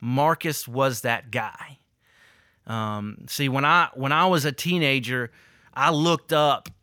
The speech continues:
and I found myself in a, an unhealthy relationship with a young lady, and, and one small compromise after another led to a situation where she's pregnant and ultimately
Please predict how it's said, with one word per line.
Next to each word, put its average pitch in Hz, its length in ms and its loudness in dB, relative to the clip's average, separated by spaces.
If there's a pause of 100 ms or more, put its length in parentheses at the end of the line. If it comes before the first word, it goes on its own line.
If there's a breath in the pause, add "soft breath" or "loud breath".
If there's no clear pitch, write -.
and 123 320 -2
I 135 140 -2
found 143 320 -2
myself 131 680 0
in 127 180 -4
a, 113 400 -4 (180)
an 117 160 -6 (120)
unhealthy 147 580 0
relationship 120 640 -2
with 113 120 -6
a 110 40 -6
young 113 260 -4
lady, 123 400 0 (300 loud breath)
and, 123 300 0
and 117 280 -2
one 175 340 2
small 147 420 0
compromise 120 1040 -2 (340 soft breath)
after 135 360 0
another 123 360 2
led 123 340 0
to 135 100 -8
a 123 40 -4
situation 123 720 -4
where 120 320 -2 (300 loud breath)
she's - 320 -8
pregnant 170 720 -2 (500 soft breath)
and 127 280 -4
ultimately 147 560 0